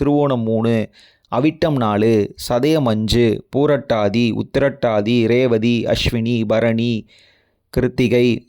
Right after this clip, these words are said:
ரோகிணி, மிருகசீரிடம், திருவாதிரை, புனர்பூசம், பூசம், ஆயில்யம், மகம், பூரம், உத்திரம், ஹஸ்தம் வந்து இருபத்தொன்னா வந்து முடியும்.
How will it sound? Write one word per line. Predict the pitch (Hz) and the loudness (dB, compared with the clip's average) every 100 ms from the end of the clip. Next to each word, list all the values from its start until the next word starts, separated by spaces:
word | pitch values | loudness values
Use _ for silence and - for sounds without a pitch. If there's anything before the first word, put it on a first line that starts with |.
| - | -4
ரோகிணி, | 127 147 135 120 123 107 120 | 0 2 0 0 0 -2 0
மிருகசீரிடம், | 139 156 - 123 110 117 113 104 | 2 2 0 0 0 -2 -4 -4
திருவாதிரை, | 139 151 156 143 117 117 113 - 131 | -2 0 0 0 0 2 0 -2 -2
புனர்பூசம், | 147 - 117 120 131 123 117 | -2 -2 -2 0 -2 -4 -2
பூசம், | 127 120 120 110 - | 0 0 -2 -4 -4
ஆயில்யம், | 113 127 123 123 117 110 | 0 2 2 2 0 -2
மகம், | 113 143 139 120 | -2 -4 -4 -2
பூரம், | 120 131 156 | 0 0 -4
உத்திரம், | 113 - - 123 123 208 - _ _ _ _ - | -10 -6 -2 2 2 0 -4 _ _ _ _ -8
ஹஸ்தம் | 151 - - 220 151 | -8 -6 -4 -2 0
வந்து | 120 143 | 0 2
இருபத்தொன்னா | 165 147 151 - 117 117 | 4 2 2 0 0 0
வந்து | 143 120 | 0 0
முடியும். | 110 113 110 | 0 0 0